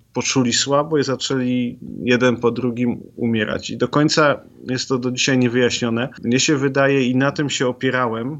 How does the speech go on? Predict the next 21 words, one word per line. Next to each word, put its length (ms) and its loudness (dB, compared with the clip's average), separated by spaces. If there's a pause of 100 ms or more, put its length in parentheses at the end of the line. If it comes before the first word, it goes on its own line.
(140)
dając, 640 -6
y, 960 -6
tą 260 -4
opowieść 520 0
do 140 0
książki, 600 0 (380)
na 120 -2
ustaleniach, 920 0
y, 420 -2 (320)
Maćka 400 -2
Kwaśniewskiego, 840 -4
naczelnika 920 -2
taternika, 800 -2
który 520 4
rok 340 2
temu 640 -2
z 80 -8
jego 280 0
inspiracji 880 -2
odbyła 680 -2
się, 360 0